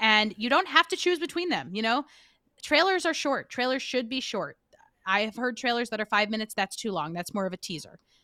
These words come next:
Um, of course, I, I, I'll reiterate this. There are no rules. So you could make a trailer that is ten minutes long, and somebody might say, "That's not a trailer." I'll say, "You know what? Uh,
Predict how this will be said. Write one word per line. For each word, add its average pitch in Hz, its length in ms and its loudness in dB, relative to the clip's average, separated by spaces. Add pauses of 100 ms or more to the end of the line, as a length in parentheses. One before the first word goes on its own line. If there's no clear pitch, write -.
(140)
Um, 190 520 6 (240)
of 247 140 0
course, 233 380 4
I, 214 160 0
I, 208 200 4
I'll 214 160 6
reiterate 202 400 0
this. 175 160 -6
There 233 160 4
are 254 80 6
no 254 100 6
rules. 202 320 -2
So 185 160 -4
you 190 160 -4
could 339 280 2
make 320 180 4
a 311 60 -2
trailer 247 520 2 (760)
that 233 180 0
is 233 280 0 (100)
ten 302 200 0
minutes 285 240 -2
long, 233 280 2 (480)
and 247 160 0
somebody 294 240 2
might 262 160 0
say, 254 100 0
"That's 233 180 2
not 254 120 2
a 233 40 -2
trailer." 226 280 0
I'll 269 120 4
say, 302 140 0
"You 294 120 0
know 330 80 2
what? 320 200 2 (540)
Uh, - 40 -18